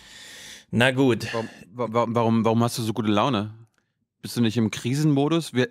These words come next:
Speaker 2: wir stecken gerade in einer wahrscheinlichen Verfassungskrise, in der größten Krise seit dem Zweiten Weltkrieg.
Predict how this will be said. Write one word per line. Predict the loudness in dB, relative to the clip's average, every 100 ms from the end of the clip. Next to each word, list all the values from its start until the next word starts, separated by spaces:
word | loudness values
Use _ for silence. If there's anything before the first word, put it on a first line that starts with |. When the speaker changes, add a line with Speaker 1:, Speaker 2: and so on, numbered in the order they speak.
| _
Speaker 2:
wir | -2
stecken | 0 -2 0 0
gerade | 2 4 4 4
in | 2 2
einer | 2 4 2 -2 _ _
wahrscheinlichen | -8 -4 -2 0 0 0 -2 -2 _
Verfassungskrise, | _ -6 -6 -2 -4 -2 -2 -4 -6 -12 -8 -4 -2
in | 0
der | 0
größten | 2 2 2 0 -2 0 0 -2
Krise | -6 -2 -2 0 0 0 -4 -16 _ _ _
seit | -8 -2 -2 -4
dem | -4 -4 -4
Zweiten | -2 -2 0 0
Weltkrieg. | 2 0 0 -12 -6 -4 -4 -8